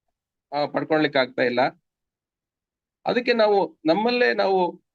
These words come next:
ಆ ಹೃದಯ ಗುಹೆ ಅಂತ ಹೇಳ್ತಾರೆ, ಆ ಹೃದಯದ ನಮ್ಮಲ್ಲೇ ನಾವು ಒಂದು ಧ್ಯಾನವನ್ನ, ಅಂದ್ರೆ ಗುರೂಜಿಯವರು ಹೇಳಿದಂತೆ ಪ್ರಜ್ಞೆಯನ್ನ, ಪ್ರ-, ಪ್ರಜ್ಞೆಯಿಂದ ನಾವು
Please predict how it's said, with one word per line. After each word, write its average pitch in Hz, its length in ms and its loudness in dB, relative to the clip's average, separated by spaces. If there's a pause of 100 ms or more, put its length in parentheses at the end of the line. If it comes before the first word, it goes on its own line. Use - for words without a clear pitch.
(200)
ಆ 143 140 0
ಹೃದಯ 208 560 2
ಗುಹೆ 185 300 0
ಅಂತ 156 240 0
ಹೇಳ್ತಾರೆ, 123 320 -6 (440)
ಆ 131 60 2
ಹೃದಯದ 190 760 2 (680)
ನಮ್ಮಲ್ಲೇ 214 400 0
ನಾವು 190 560 0 (260)
ಒಂದು 160 240 0
ಧ್ಯಾನವನ್ನ, 165 640 2 (340)
ಅಂದ್ರೆ 175 260 -2 (460)
ಗುರೂಜಿಯವರು 185 380 2
ಹೇಳಿದಂತೆ 170 340 0
ಪ್ರಜ್ಞೆಯನ್ನ, 175 720 2
ಪ್ರ-, - 160 -6
ಪ್ರಜ್ಞೆಯಿಂದ 190 680 0 (920)
ನಾವು 160 480 2